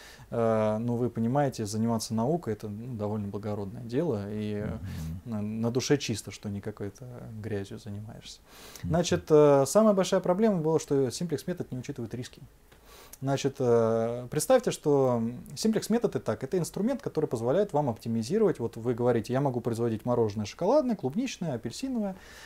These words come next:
Speaker 1: Значит, э, что мне из этого нужно произвести,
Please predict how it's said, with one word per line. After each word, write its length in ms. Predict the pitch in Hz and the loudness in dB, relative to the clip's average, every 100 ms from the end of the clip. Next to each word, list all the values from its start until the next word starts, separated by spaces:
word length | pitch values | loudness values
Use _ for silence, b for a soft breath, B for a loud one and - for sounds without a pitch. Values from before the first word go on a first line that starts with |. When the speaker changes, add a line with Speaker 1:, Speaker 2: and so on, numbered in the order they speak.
| B - | B -2
Speaker 1:
Значит, 420 | 170 170 147 - | 0 0 -2 0
э, 140 | 123 | -2
что 260 | 123 - 240 | 0 6 6
мне 180 | 160 143 | 6 4
из 100 | 147 | 4
этого 260 | 143 123 | 2 0
нужно 240 | 123 110 113 | -2 -2 -4
произвести, 600 | 131 127 147 - 277 | -2 -2 -2 0 0